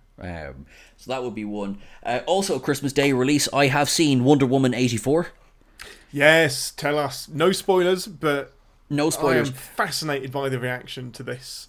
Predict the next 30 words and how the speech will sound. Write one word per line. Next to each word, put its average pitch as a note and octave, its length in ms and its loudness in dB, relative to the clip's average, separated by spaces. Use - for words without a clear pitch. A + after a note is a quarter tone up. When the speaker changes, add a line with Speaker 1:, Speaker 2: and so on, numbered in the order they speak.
Speaker 2:
um, A#2+ 460 -6
to B2+ 100 -18
this A2+ 140 -14
film. F3 160 0
Speaker 1:
I, A#3 180 -4
I C#4+ 200 8
would G#3 380 0
say, D3 520 -2
at C#3+ 240 -2
the D3 80 -2
risk - 480 -4
of, A#2+ 360 -2
you B2+ 120 -4
know, G#2 260 -4
getting A#2+ 320 -4
all C#3+ 220 2
the B2 80 2
wrath G#2+ 280 -2
of A2 60 -8
the A#2 100 -4
internet, B2+ 360 -10
will D#4+ 80 -4
you A4 120 6
ever G4 140 4
stop - 380 2
taking A#2+ 360 0
life A2+ 240 0
so G2+ 240 0
seriously? A#2 800 2
Speaker 2:
<laughs> - 60 -10